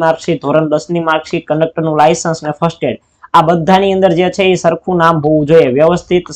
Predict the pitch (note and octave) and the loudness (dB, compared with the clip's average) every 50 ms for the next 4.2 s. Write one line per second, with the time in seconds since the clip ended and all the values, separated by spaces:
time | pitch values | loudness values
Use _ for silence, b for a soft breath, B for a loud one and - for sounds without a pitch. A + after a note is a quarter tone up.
0 | - D#3+ D#3+ E3+ - - F#3+ E3+ E3 D#3 D3 C#3+ C#3 C#3 C#3 C#3 C#3 C3+ D3 D3 | -2 -2 -2 -2 -2 -2 -2 0 0 0 0 0 -2 -2 -2 -2 -2 -2 -2 -2
1 | C3 A2+ - - _ - D3 D#3 F#3 F#3+ G#3+ G#3+ - - _ _ - - - _ | -2 -2 -6 -10 _ -6 -4 -2 -2 -4 -4 -8 -12 -20 _ _ -20 -20 -20 _
2 | _ _ _ B B B B B B B B B B B B D3+ F3+ G3 F3+ G#3 | _ _ _ B B B B B B B B B B B B 0 2 4 4 4
3 | G3+ G3 F#3+ F3 F3 F#3 G3+ G3+ G3 G3 F#3+ F#3+ F#3 F3 F3+ F#3+ F#3 - F#3+ F#3+ | 4 4 4 2 0 0 0 0 0 0 2 2 2 2 2 0 -2 0 0 0
4 | F#3 E3 F#3 F3+ | 2 2 2 0